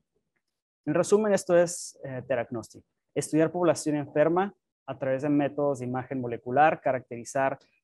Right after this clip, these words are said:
la expresión de la lesión y poder definir qué paciente sí puede ser tratado con terapia blanco o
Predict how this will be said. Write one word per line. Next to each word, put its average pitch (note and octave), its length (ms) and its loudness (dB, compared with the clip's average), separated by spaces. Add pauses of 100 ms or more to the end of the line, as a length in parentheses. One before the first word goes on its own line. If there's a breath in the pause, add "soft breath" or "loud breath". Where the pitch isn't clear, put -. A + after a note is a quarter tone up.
(100)
la B2 140 -4
expresión C#3 560 0
de E3+ 60 4
la D3+ 100 4
lesión D3 500 -4 (440)
y E3 100 6
poder F3 340 6
definir F3+ 520 2
qué F#3 120 -2
paciente F#3 520 -2
sí F#3+ 320 -6
puede F3+ 320 2
ser D#3+ 340 0
tratado D3+ 560 2
con C3 160 -8
terapia C3+ 400 -2
blanco F#3+ 560 0 (480)
o F3 400 0